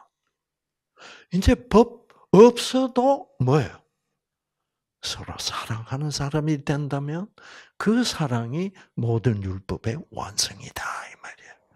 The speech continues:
그 사도 바울이, 어, 로마서 십삼 장에, 어, "너희가 형제를 사랑하면 그것이, 그 사랑은 율법의 완성이라." 그랬단 말이에요.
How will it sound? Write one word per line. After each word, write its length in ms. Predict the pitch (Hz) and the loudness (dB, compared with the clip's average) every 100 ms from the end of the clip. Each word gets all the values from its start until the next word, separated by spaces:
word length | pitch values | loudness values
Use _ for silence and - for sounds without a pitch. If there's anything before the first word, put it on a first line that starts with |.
| _ | _
그 120 | 120 | -8
사도 320 | 117 - 104 | -6 -8 -10
바울이, 640 | 95 95 80 95 123 190 233 - - - - - | -8 -8 -8 -8 -2 -2 -2 -12 -20 -20 -16 -12
어, 180 | 98 95 | -10 -8
로마서 800 | 104 104 87 85 - 120 165 190 - - - | -6 -6 -8 -8 -6 -4 -4 -8 -18 -20 -10
십삼 520 | - - - 101 82 | -8 -2 -2 -2 -6
장에, 560 | - 87 - 135 170 262 _ - _ - | -16 -18 -18 -12 -12 -14 _ -20 _ -12
어, 80 | - - - _ _ _ _ _ _ | -12 -12 -20 _ _ _ _ _ _
"너희가 440 | 110 113 107 113 | -4 -2 0 -2
형제를 720 | 110 - 117 110 104 98 107 | -2 -4 -4 -6 -6 -6 -8
사랑하면 800 | 98 - - 143 135 156 165 190 220 - - - - | -12 -14 -8 -6 -4 -2 -2 -4 -8 -20 -20 -20 -12
그것이, 580 | 131 147 147 196 202 - _ | -2 -2 0 -2 -4 -8 _
그 140 | - | 0
사랑은 640 | 131 - 101 117 139 202 - - - _ - - _ _ _ | 0 -2 -2 -2 0 -4 -6 -18 -20 _ -16 -16 _ _ _
율법의 580 | 123 135 - 110 127 165 - _ _ _ | 0 0 0 0 0 -4 -6 _ _ _
완성이라." 1120 | - 95 - - - - - - - - - - | -16 -12 -10 -10 -12 -20 -20 -20 -20 -20 -20 -20
그랬단 380 | - - - - | -20 -20 -20 -20
말이에요. 200 | _ _ | _ _